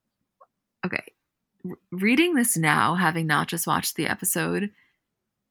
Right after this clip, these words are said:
what I could say is not gonna do justice to the way I felt. When I watched this most recently, which I guess was last week, I was sitting in this exact spot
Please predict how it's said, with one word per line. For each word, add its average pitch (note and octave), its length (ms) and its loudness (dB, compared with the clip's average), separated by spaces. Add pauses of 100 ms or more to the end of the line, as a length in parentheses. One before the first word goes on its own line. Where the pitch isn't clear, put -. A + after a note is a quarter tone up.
(200)
what F3+ 280 2
I F#3+ 100 2
could G3+ 180 -2
say D#3+ 220 2
is D#3+ 120 -2
not D3+ 220 0
gonna D#3+ 160 -2
do D#3+ 160 -2
justice E3+ 420 -2
to - 60 -4
the E3+ 100 -4
way D#3 140 -2
I E3 140 -2
felt. - 380 -2 (680)
When F3+ 140 0
I A3 180 4
watched E3 480 0
this E3+ 380 0 (560)
most E3+ 320 0
recently, E3+ 400 -4
which D#3+ 160 -6
I D3+ 40 -6
guess E3+ 220 -6
was D#3+ 140 -6
last D#3 360 0
week, E3 320 -4
I F3 160 2
was C4 160 2
sitting E3+ 220 0
in D#3+ 100 -2
this E3+ 140 -8
exact D#3+ 360 -2
spot E3+ 220 -4